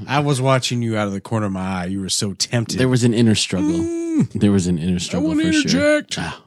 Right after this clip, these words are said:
Speaker 2: I wanna just go, "Fear." <laughs> But I didn't. You're welcome.
Speaker 1: Ah, it's good to be back.
Speaker 2: It is.
Speaker 1: It feels like it's been forever, but it's only been a,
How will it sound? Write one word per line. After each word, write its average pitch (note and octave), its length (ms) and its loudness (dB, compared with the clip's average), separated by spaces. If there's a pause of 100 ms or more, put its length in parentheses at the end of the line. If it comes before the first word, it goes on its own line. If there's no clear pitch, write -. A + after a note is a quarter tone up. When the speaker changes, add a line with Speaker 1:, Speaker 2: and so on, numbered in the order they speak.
Speaker 2:
I - 140 -12
wanna A2+ 160 -4
just A#2+ 180 0
go, - 80 -16
"Fear." - 840 -8 (320)
<laughs> - 400 -12
But A2+ 140 4
I G#2+ 60 4
didn't. F2+ 400 -2
You're G2 140 0
welcome. F2 300 -10 (720)
Speaker 1:
Ah, G2 760 -2
it's - 160 -8
good C#3 160 0
to A2+ 60 -2
be G#2+ 40 0
back. E2 460 -8
Speaker 2:
It B2 100 2
is. B3 420 2
Speaker 1:
It B2+ 60 0
feels D#4 300 2
like E3 160 0
it's - 100 -10
been G#2+ 340 0
forever, G2 460 -2
but F#2+ 140 -4
it's F#2 100 -2
only D#3+ 160 2
been G#2+ 240 -2
a, E2+ 240 -6